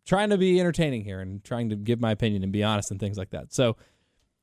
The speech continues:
fast forward to Christmas. This is actually Christmas Eve. My girlfriend's dad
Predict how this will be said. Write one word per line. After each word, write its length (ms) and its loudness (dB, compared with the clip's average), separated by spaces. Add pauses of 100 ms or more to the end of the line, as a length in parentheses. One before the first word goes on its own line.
(120)
fast 260 2
forward 220 2
to 40 -2
Christmas. 460 -4
This 140 -2
is 60 0
actually 220 0
Christmas 420 -2
Eve. 280 -6 (300)
My 260 2
girlfriend's 800 2 (240)
dad 560 0